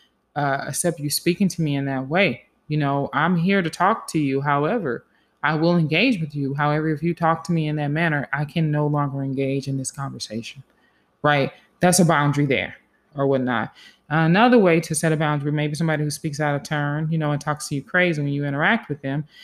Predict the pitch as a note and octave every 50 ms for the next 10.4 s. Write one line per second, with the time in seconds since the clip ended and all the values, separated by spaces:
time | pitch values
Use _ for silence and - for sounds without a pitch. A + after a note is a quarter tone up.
0 | - - _ _ _ _ _ - F3 E3 D#3 E3 G3+ G#3+ A#3 A#3 - G#3+ F3+ F#3+
1 | F#3 F3+ E3 D3 C3+ C#3+ D#3 G#3 C#4+ E4 A3 D#3 D3 C#3+ - - - E3 E3 D#3
2 | D#3 F3 E3 - F#3 F#3+ G#3+ G#3+ A3 G#3+ G3+ F#3 G3 A3 G#3 G3+ F#3 - G3+ G#3
3 | G3+ F#3+ - - G#3 A#3+ - - E3 C#3 C3+ C3 B2 - C3+ C3 C3+ C3 C3+ -
4 | _ _ _ _ _ - E3+ E3+ E3+ D3+ D#3+ D#3+ D#3 D#3 D3+ D3 C#3+ - F3 D3
5 | E3 F3 - - D#3+ D#3 D3 - - F3+ E3+ D3+ E3 D#3 D#3 D#3 D#3+ D#3 D3 D3
6 | D3 D3+ - D#3+ D3 - D3+ D3 C#3+ - - D#4 D#4+ G#3 C3+ A#2 G2 - - _
7 | _ _ - - A3 G3+ D#3 C3+ B2+ B2+ A#2+ - _ _ _ - - - - D3
8 | D3 A#2+ C3+ D3+ D3+ - - - F#3+ D#3 C#3+ C#3+ C3+ C3+ C3 - C#3+ C#3 C#3+ C3
9 | C3+ - - - _ _ - - - _ _ _ - - E3+ D3+ A3+ E4+ G4+ F#4
10 | E4 C#4 C4 C4 C4 C4 -